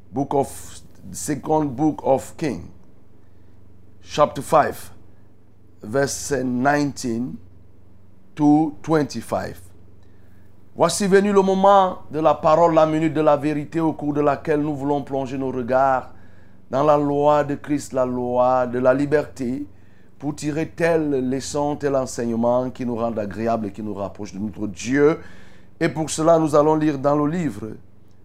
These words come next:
de deux Rois, chapitre cinq, le verset dix-neuf au verset vingt-sept.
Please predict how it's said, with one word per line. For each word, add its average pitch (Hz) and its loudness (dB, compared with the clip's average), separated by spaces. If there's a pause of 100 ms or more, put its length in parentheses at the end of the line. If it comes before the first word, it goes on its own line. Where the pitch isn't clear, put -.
de 147 0
deux 156 6
Rois, 156 6
chapitre 127 -4
cinq, 120 -6 (440)
le 113 -2
verset 131 2
dix-neuf 117 -2 (500)
au 143 -2
verset 120 -2
vingt-sept. 104 -6